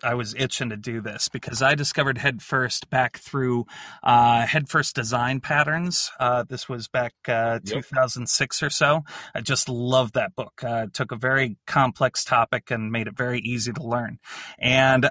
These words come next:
Speaker 1: uh, it always bugged me that there was not a Head First book on the core Ruby language. Uh, there, there's been a Head First Rails book out for a while. Uh, that, that one's a little older. That came out in two thousand eight. Uh, but there was nothing about core Ruby, and, uh, I just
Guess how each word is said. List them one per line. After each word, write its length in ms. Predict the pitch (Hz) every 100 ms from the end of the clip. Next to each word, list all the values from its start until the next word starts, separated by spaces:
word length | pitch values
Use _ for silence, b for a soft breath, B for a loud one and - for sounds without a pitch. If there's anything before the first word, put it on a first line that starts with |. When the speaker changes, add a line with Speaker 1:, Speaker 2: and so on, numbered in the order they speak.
| -
Speaker 1:
uh, 360 | 139 127 127 123
it 100 | 131
always 260 | 135 127
bugged 300 | - 202 202
me 280 | 135 127 127
that 160 | 127 127
there 100 | 127
was 160 | 127 123
not 280 | 127 127 123
a 400 | 120 123 120 117
Head 240 | 143 117
First 240 | 143 -
book 180 | 143 -
on 140 | 127 120
the 80 |
core 540 | - - 135 127 123 113
Ruby 260 | 143 143 123
language. 560 | 117 92 - 92 -
Uh, 180 | 135 120
there, 180 | 135 139
there's 280 | 156 170 139
been 160 | 170
a 120 | 147 127
Head 160 | 123
First 260 | 135 123 -
Rails 360 | 127 135 120
book 240 | - 107 123
out 200 | 107 -
for 160 | - 113
a 60 |
while. 400 | 107 104 101 107 -
Uh, 280 | 123 120 113 -
that, 180 | 85 -
that 180 | 131 131
one's 220 | 120 110
a 40 |
little 200 | 113 110
older. 240 | 107 113 110 107
That 180 | 110
came 160 | - 117
out 160 | 113 113
in 100 | 110
two 160 | 123
thousand 340 | - 117 117 120
eight. 220 | 117 - B B B
Uh, 140 | 127 117
but 100 | 120
there 80 | 127
was 120 | 156
nothing 200 | 156 165
about 220 | 156 127
core 260 | - 143 139
Ruby, 420 | 123 127 110 101 -
and, 300 | 120 117 113
uh, 60 | - 113 113 110 107
I 120 | 113
just 280 | 117 -